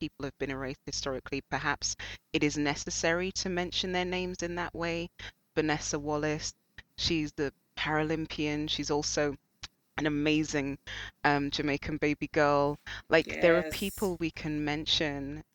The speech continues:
Speaker 1: and ma-,
Speaker 2: Um,
Speaker 1: perhaps we
Speaker 2: Caroline
Speaker 1: should.
Speaker 2: Nelson. Yeah,
Speaker 1: Yes,
Speaker 2: Caroline Nelson
Speaker 1: Caroline
Speaker 2: from Choice
Speaker 1: Nelson.
Speaker 2: and Hackney.
Speaker 1: Yes. Um, so it's important, yes, I guess, on the,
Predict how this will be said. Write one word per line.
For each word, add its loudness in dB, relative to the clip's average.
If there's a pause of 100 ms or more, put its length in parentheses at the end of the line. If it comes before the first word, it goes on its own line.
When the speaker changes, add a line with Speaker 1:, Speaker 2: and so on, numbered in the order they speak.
Speaker 1:
and 2
ma-, 4
Speaker 2:
Um, 4
Speaker 1:
perhaps 6
we 8
Speaker 2:
Caroline 8
Speaker 1:
should. 4
Speaker 2:
Nelson. 2
Yeah, 4
Speaker 1:
Yes, 8 (140)
Speaker 2:
Caroline 6
Nelson 0
Speaker 1:
Caroline 2
Speaker 2:
from 4
Choice 2
Speaker 1:
Nelson. -2
Speaker 2:
and -4
Hackney. -6 (520)
Speaker 1:
Yes. 2 (960)
Um, 2 (500)
so 6
it's -2
important, 0
yes, 0
I 4
guess, -2
on 0
the, 0